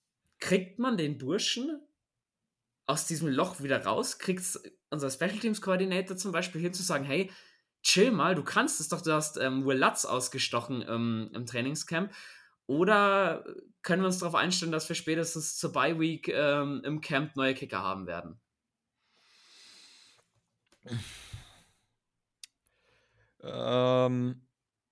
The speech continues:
Speaker 2: ich glaube nicht. Ich glaube, äh, Groupie wird, wenn jetzt da nicht ganz extrem viel passiert, ähm, durchspielen das Jahr.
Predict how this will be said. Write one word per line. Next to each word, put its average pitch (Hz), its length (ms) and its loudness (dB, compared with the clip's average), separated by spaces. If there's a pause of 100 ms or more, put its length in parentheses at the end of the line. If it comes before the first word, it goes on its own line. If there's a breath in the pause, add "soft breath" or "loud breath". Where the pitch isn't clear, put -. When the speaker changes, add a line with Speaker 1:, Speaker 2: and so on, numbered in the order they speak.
(1300)
Speaker 2:
ich - 400 -8
glaube 135 300 4
nicht. 151 400 0 (220)
Ich 127 140 -8
glaube, 135 540 4
äh, 127 200 0
Groupie 131 420 -2
wird, 127 300 -2
wenn 123 140 2
jetzt 123 220 -2
da 120 80 4
nicht 120 240 -4 (200)
ganz 120 300 4
extrem 117 440 0
viel 120 140 -6
passiert, - 520 -4 (180)
ähm, 107 600 -2 (580)
durchspielen 147 340 -2
das 131 180 -2
Jahr. 143 300 2